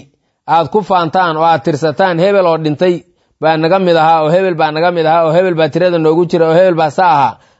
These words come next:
aad tirada ku darsataan. Xoolihii baa ku faanaysaan, "Intaasaan leeyahay, intaasaan leeyahay, intaasaan leeyahay." Kallaa ka al,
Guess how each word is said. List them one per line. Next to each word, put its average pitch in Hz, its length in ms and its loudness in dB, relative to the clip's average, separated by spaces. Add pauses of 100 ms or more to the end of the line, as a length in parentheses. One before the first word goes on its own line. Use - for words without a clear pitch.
aad 151 240 0
tirada 165 300 0
ku 156 120 -6
darsataan. 131 520 -4 (1200)
Xoolihii 208 320 0
baa 196 140 2
ku 190 100 -6
faanaysaan, 160 480 -4
"Intaasaan 175 520 -2
leeyahay, 156 320 -2
intaasaan 160 480 0
leeyahay, 160 280 0
intaasaan 165 440 0
leeyahay." 139 240 -2 (680)
Kallaa 202 500 2
ka 190 160 -2
al, 160 180 -2